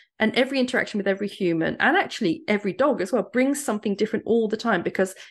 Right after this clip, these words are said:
it's another sentient being, as you say, bringing something else to the table. And my children and I did a lot of play when they were younger. And then what happened was, as they got to six or seven, they started playing together, and I just kind of backed out of the play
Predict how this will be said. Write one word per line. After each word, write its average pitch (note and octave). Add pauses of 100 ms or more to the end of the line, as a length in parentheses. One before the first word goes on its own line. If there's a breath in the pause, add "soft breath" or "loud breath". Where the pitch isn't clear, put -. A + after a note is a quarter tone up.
it's A3+
another G#3+
sentient G3+
being, D#3+
as E3
you D3
say, E3
bringing E3+
something D#3+
else D3+
to -
the -
table. C#4 (420 loud breath)
And A#3
my B3
children C#4
and G#3
I G3
did G#3
a F#3
lot A3
of E4
play C3 (140)
when D#3+
they D#3
were D3+
younger. C#3+ (320 loud breath)
And A3
then A#3+
what A#3
happened F4
was, -
as C4+
they B3+
got - (160)
to F3+ (720)
six -
or E3+
seven, - (240 loud breath)
they B3
started A#3+
playing F3+
together, A#3+
and F3
I A3
just -
kind G3+
of G3
backed -
out F#4+
of B3
the G3
play D#3